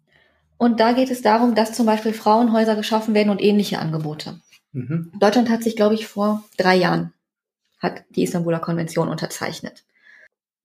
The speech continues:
Speaker 1: Ganze zwei Bundesländer erfüllen die Empfehlung des Europarates, wie viel Frauenhäuserplätze es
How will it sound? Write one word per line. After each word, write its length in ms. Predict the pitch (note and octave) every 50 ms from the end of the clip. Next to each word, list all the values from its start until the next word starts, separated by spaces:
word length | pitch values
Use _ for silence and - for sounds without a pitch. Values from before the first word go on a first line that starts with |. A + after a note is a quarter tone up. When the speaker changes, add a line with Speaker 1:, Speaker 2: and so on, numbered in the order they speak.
| _ _ _ _ -
Speaker 1:
Ganze 260 | G#3+ A#3 B3 B3 B3
zwei 240 | - - B3+ C4 C#4
Bundesländer 580 | A#3+ C#4 C#4+ C#4+ C#4 C#4 G3+ G3 G#3 A3 A#3+
erfüllen 360 | - - G#3+ - - B3 A#3+ A3+
die 40 |
Empfehlung 400 | G#3+ G#3+ G#3+ - B3+ A#3+ B3 A3+
des 140 | G#3+ G#3+ G#3+
Europarates, 1000 | - G#3 G#3 G#3+ A#3+ B3 B3+ A3+ F#3+ F3 E3+ E3+ E3+ - A#3+ B3+ B3+ - - A3
wie 140 | A3+ A#3+ A#3+
viel 160 | B3+ A#3+ A3
Frauenhäuserplätze 1300 | - - G3+ G3+ G#3+ A3+ A3+ A3 G#3+ - A3 G#3+ G#3+ G#3+ G#3+ G#3+ G#3+ G#3+ - - G3+ G3+ - - - -
es 320 | G3 F#3+ - - - _